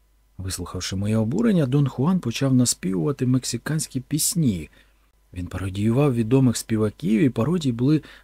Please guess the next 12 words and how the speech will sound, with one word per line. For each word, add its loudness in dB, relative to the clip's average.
настільки 0
вдалими, 2
що -6
врешті -4
я -2
сміявся, -2
як -4
дитя. -6
Він -8
годинами -2
розважав -4
мене. -10